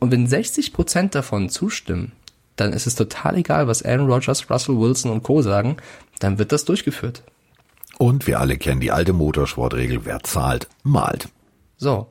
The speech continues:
Speaker 1: ähm, oder so, wie ein gewisser Herr Spengemann sagen
Speaker 2: So.
Speaker 1: würde. Wie finden wir das denn jetzt? Also ich hab mir die, die Playoff-Reform mal genauer
Speaker 2: Oh Gott,
Speaker 1: angeguckt.
Speaker 2: du klingst wie mein Arzt. Wie finden wir das denn jetzt?
Speaker 1: <laughs> Nee, so, so weit, also so weit möchte ich jetzt noch nicht gehen.
Speaker 2: Du,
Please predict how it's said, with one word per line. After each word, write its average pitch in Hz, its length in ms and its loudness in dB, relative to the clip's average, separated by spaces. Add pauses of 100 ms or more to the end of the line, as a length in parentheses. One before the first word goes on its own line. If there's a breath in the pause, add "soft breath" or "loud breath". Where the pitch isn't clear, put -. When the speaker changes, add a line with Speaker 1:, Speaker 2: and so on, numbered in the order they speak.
(160)
Speaker 1:
ähm, 107 500 -2
oder 101 280 0
so, 113 580 2
wie 101 100 0
ein 98 120 0
gewisser 101 240 -2
Herr 98 80 -2
Spengemann 101 420 -4
sagen 98 260 -2
Speaker 2:
So. 110 140 -2
Speaker 1:
würde. 76 540 0
Wie 139 100 2
finden 175 300 -2
wir 120 80 2
das 104 140 -2
denn 104 120 -4
jetzt? 95 240 -4
Also 117 140 -2
ich 123 160 -2
hab 151 160 -4
mir 151 120 2
die, 135 300 2
die 127 140 0
Playoff-Reform 143 640 -2
mal 131 80 2
genauer 120 280 2
Speaker 2:
Oh - 20 2
Gott, - 40 0
Speaker 1:
angeguckt. 80 280 -2
Speaker 2:
du 80 60 0
klingst 90 300 -2
wie 104 80 2
mein 69 200 0
Arzt. - 520 -2
Wie 110 220 0
finden 107 540 -2
wir 53 120 -4
das - 220 -6
denn 92 100 -8
jetzt? - 460 0
Speaker 1:
<laughs> 147 720 -4
Nee, 131 200 2
so, 135 240 2
so 135 200 2
weit, 127 320 2
also 113 300 2
so 123 160 4
weit 117 160 0
möchte 113 240 0
ich 113 60 2
jetzt - 140 -6
noch 131 120 0
nicht 139 200 0
gehen. 131 240 -4
Speaker 2:
Du, - 260 -6